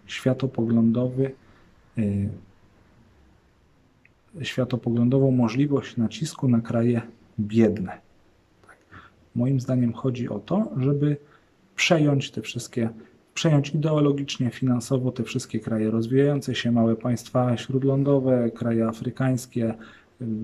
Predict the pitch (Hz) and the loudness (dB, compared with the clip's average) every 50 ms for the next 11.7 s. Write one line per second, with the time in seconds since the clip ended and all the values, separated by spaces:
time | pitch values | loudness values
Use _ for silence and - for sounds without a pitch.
0 | 113 113 110 110 110 113 113 117 131 123 117 120 120 117 110 - - 110 104 - | -2 0 0 0 0 0 0 0 2 2 4 4 4 2 0 0 -2 -4 -6 -6
1 | - - 110 104 104 101 - 117 113 107 - - - 110 104 107 - - - - | -6 -8 -6 -6 -6 -8 -8 -10 -10 -10 -10 -8 -6 -6 -6 -6 -8 -14 -18 -18
2 | - 107 - - 113 110 - - - 117 113 - - - 104 - - 101 - - | -16 -12 -10 -8 -8 -8 -8 -6 -6 -6 -6 -6 -10 -14 -12 -12 -12 -14 -14 -16
3 | - - - _ - - 131 120 113 - 127 110 - - 117 117 113 113 120 120 | -20 -20 -20 _ -4 -2 0 0 0 0 -4 -4 -2 -2 -4 -4 -4 -6 -8 -10
4 | 120 - - - 127 117 113 120 117 120 117 113 110 107 107 107 104 - - - | -10 -10 -6 -4 -4 -2 0 2 4 4 4 4 4 4 2 0 -2 -4 -10 -16
5 | - - - - - _ _ _ _ - 110 104 104 107 104 101 98 - 80 - | -18 -20 -20 -20 -20 _ _ _ _ -6 -2 -2 0 0 0 -2 -4 -6 -8 -10
6 | - - - 123 117 - - 113 - - 120 117 110 107 104 101 107 - 117 95 | -12 -10 -8 -8 -6 -4 -4 -4 -2 -2 0 0 2 2 2 0 -2 -4 -6 -4
7 | 104 101 98 98 95 - - - _ _ - - - - - - - - _ _ | -2 0 0 0 -2 -4 -10 -18 _ _ -20 -20 -20 -20 -20 -20 -20 -20 _ _
8 | _ _ _ _ - - - - 156 147 - - 139 113 - - - 107 - - | _ _ _ _ -20 -10 -4 0 0 2 4 4 4 4 2 0 -4 -6 -8 -10
9 | - - - - - - - - - - - 135 123 110 131 175 196 - - 202 | -14 -18 -18 -18 -18 -20 -20 -20 -20 -12 -8 -8 -4 0 0 0 0 0 -2 -4
10 | - - - 147 - - - 175 165 - - - 135 131 131 123 - - 135 160 | -2 -2 -2 -4 -4 -6 -6 -6 -6 -4 -2 -2 0 0 0 -2 -2 -2 0 0
11 | 180 175 143 131 - - 151 156 160 139 120 135 131 135 | 2 2 2 0 0 -2 -2 -2 -2 0 0 0 0 0